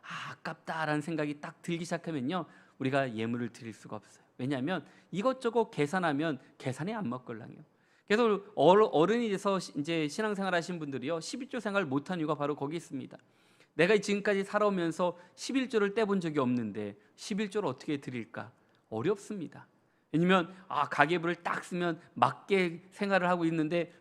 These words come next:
갑자기 십일을 딱 뗀다고 생각하면요, "야, 우리 집이 이제 큰일 날 것 같다"는 생각이 듭니다. 그래서 저는 꼭 얘기를 해요. 믿음으로 한번 드려보시라고. 그리고 믿음으로 한번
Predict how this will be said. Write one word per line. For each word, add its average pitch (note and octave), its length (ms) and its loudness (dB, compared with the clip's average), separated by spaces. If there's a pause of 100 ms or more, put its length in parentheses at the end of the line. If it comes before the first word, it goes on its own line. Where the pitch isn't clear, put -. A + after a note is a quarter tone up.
갑자기 G3 460 2
십일을 G#3 420 0
딱 G#3 200 -8
뗀다고 A3+ 360 4
생각하면요, F#3 760 -2 (360)
"야, A2+ 360 -6
우리 B2+ 220 -2
집이 B2 560 -6 (240)
이제 A2 640 -6
큰일 - 240 -6
날 F#3+ 140 0
것 - 60 -16
같다"는 D3+ 320 -2
생각이 D#3+ 340 -4
듭니다. B2 400 -8 (380)
그래서 G#3 160 -6
저는 G#3 160 0
꼭 G3+ 180 -2
얘기를 C3+ 320 -2
해요. G#2+ 160 -8 (220)
믿음으로 A#2+ 500 -4
한번 G#2+ 260 -8
드려보시라고. A2+ 600 -16 (520)
그리고 A2+ 340 -6
믿음으로 D3+ 420 0
한번 C#3 420 -6